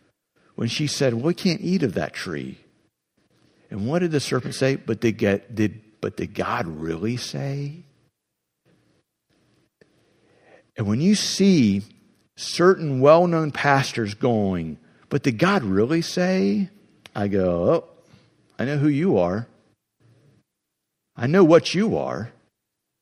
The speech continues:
And some of it is surprising. I'll give you one. You can go check in, all right? You love his dad. I love his dad. Charles Stanley. His son,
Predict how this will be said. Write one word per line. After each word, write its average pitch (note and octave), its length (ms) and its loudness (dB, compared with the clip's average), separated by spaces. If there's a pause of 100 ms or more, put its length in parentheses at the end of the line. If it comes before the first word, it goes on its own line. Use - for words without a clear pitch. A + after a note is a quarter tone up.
(520)
And C#3+ 100 4
some G#3 220 0
of G#3 160 6
it F3 80 4
is E3 260 2
surprising. D#3 920 0 (3500)
I'll C#3 80 4
give D3 180 8
you C#3 80 6
one. B2+ 300 2
You G#2+ 100 2
can B2+ 140 -2
go A2 180 4 (300)
check - 260 2
in, E2+ 240 -4 (220)
all F#2+ 100 0
right? A2 220 4 (440)
You C#3+ 200 4
love D#3+ 180 10
his C#3+ 140 2
dad. C3 300 8 (100)
I D3 120 6
love D#3 140 8
his B2 140 2
dad. G2+ 360 4 (420)
Charles D3+ 300 6
Stanley. C3+ 440 2 (500)
His D#3 200 4
son, G#3 440 8